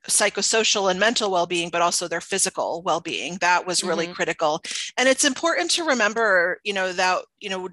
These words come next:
Speaker 1: definitely it's, it's critical that family members, um, and others are able to, um, come back into the facilities and, and be with their loved ones. But a significant number, probably the majority of residents in long-term care facilities do not have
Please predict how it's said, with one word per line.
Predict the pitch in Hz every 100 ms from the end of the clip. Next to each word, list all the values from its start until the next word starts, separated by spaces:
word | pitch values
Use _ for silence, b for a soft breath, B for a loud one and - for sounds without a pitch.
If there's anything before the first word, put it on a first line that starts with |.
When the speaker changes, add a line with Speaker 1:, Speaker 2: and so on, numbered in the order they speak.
| - 180
Speaker 1:
definitely | 220 240 254 214 214
it's, | 190 - -
it's | 190 -
critical | - - 226 220 220 202
that | 180 156
family | - 214 208 208
members, | 196 190 185 190 180 - -
um, | 170 170 175
and | 175
others | - 185 190 185 - B B B _ -
are | 180 185 170 165 -
able | 202 185 190
to, | - 151 151 156 _ - _ -
um, | 175 165 156 151
come | - 196
back | 202 202
into | 226 240 226
the | 220
facilities | 208 208 202 196 196 196
and, | 175 160
and | - 190
be | 202
with | 208 196
their | 190
loved | 180 180
ones. | 180 180 180 -
But | 196
a | 196
significant | - 226 226 240 254 285 233 170
number, | 175 170 156 156
probably | - 220 214 226
the | 202
majority | 190 180 196 196 185 185
of | 185 175
residents | 160 170 175 165 160 - B B B B -
in | 196
long-term | 180 170 - 180
care | 175 165
facilities | 175 175 175 180 175
do | 196 190
not | 196 208
have | - 202 185 131 143